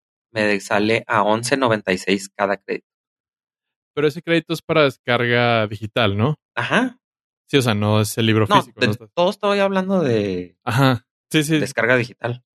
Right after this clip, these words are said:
Speaker 1: Es audiolibros.
Speaker 2: Sí, es que esa es la parte que a mí me, me hace ruido. O sea,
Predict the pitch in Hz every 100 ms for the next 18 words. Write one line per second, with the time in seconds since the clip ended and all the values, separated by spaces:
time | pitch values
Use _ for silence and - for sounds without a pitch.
0 | - 107 139 135 101 110 127 - _ _
1 | _ _ _ 156 156 170 170 165 156 147
2 | 143 165 - 123 120 135 143 135 131 117
3 | 110 107 135 123 127 123 120